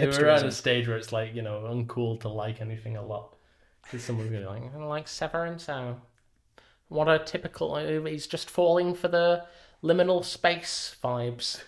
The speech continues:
Speaker 1: Typical,
Speaker 2: <laughs>
Speaker 1: typical, uh, twenty-eight-year-old.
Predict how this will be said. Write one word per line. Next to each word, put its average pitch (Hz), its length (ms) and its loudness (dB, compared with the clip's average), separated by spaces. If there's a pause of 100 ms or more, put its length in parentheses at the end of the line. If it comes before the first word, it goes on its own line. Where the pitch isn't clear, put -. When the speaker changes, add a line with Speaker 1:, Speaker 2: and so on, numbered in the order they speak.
(680)
Speaker 1:
Typical, 170 640 0 (380)
Speaker 2:
<laughs> - 380 -12
Speaker 1:
typical, 151 540 -2
uh, 127 360 0 (640)
twenty-eight-year-old. 120 880 -2